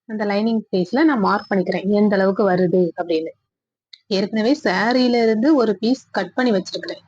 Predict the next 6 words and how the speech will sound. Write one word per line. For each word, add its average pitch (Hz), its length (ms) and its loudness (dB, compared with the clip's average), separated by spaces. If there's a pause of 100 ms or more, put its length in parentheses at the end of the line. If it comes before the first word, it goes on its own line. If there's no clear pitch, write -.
(160)
சாரியில 202 440 0
உள் 202 260 0
பக்கமா 185 380 -2 (1080)
ஒரு 196 300 -2
நாலு 196 300 0
அஞ்சு 190 420 0